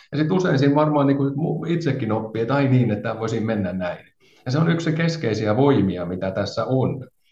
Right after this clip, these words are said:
Et se teoriaan on, on simppeli. Ja, ja, ja, ei, ei siinä mitään. Mut siis, äh,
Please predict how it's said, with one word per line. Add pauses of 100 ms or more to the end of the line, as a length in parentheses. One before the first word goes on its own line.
(180)
Et
se (240)
teoriaan
on,
on
simppeli. (540)
Ja,
ja,
ja, (320)
ei,
ei
siinä
mitään.
Mut
siis,
äh,